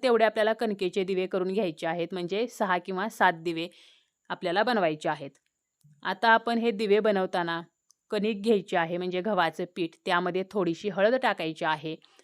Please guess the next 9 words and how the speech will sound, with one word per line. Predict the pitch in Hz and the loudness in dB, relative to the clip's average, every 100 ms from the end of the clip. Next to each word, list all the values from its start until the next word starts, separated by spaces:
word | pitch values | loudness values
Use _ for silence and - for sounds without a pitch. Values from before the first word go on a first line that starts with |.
| - | -8
मिठाचा | 190 202 185 226 | -6 2 2 4
वापर | 226 185 185 | 2 2 0
अजिबात | 180 165 175 190 - | -2 0 0 0 0
करायचा | 202 170 160 170 | 0 0 -2 -4
नाही | 175 165 | -4 -4
आणि | 175 202 | -6 -6
थोडासा | 220 185 175 196 185 | -4 0 0 0 -4
गूळ | 185 226 | -2 2
आपण | 220 214 202 | 2 2 -4